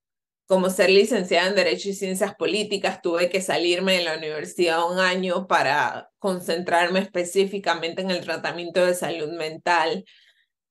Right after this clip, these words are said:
También tuve que renunciar al trabajo soñado que yo pensé que quería, que era una pasantía en una firma importante de abogados aquí en Panamá, pero no podía manejar el estrés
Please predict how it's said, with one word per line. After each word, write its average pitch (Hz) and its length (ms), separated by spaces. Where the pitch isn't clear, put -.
También 185 520
tuve 180 220
que 190 120
renunciar 180 600
al 180 240
trabajo 185 480
soñado 196 680
que 196 140
yo 175 140
pensé 180 380
que 185 140
quería, 190 480
que 190 60
era 165 140
una 170 160
pasantía 180 480
en 175 60
una 180 240
firma 190 260
importante 165 600
de 190 60
abogados 165 520
aquí 160 220
en 175 100
Panamá, 175 720
pero 196 260
no 190 240
podía 208 400
manejar 185 500
el 190 160
estrés 180 720